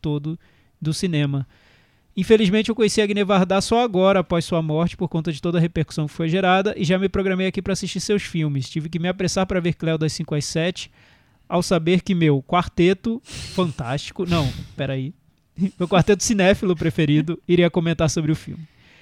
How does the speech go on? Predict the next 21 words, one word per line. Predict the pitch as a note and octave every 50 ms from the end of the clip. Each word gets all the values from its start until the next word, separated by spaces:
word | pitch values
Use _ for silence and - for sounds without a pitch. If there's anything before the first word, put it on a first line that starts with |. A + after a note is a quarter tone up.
| _ _ _ _ _
Eu | - F3 F#3+
ouvi | F#3 F3 E3 G#3+
numa | G#3+ A3 G#3 G#3
condição | - G#3 G3+ G3+ F#3 F3 - - G#3+ G#3+
não | G#3 A#3+ B3+
muito | B3+ B3+ - -
favorável, | A#3 A3 G#3 A3+ F#3+ D#3+ D3 C#3+ C3+ C#3 C#3+ D3
à | E3 F#3
noite, | F3 F3+ F#3 G3 F#3+ F3+ -
após | E3 - - D#3 D3+ E3+
a | E3+
janta, | D3+ C#3 E3+ E3+ F3 F3 D#3+ E3+ D3
depois | D3+ C#3+ D#3+ D#3
de | D3 D#3
um |
dia | D3 C#3+ E3+
inteiro | E3+ - D#3 C#3+ C#3+
de | C#3 D3+
trabalho, | - - F#3 F3+ E3+ D#3+ D#3+ E3+ E3+ E3 E3 D#3+ D#3
ou | D#3
seja, | D3+ - D#3 D3 C#3+ C3+ C#3 D3+ D#3+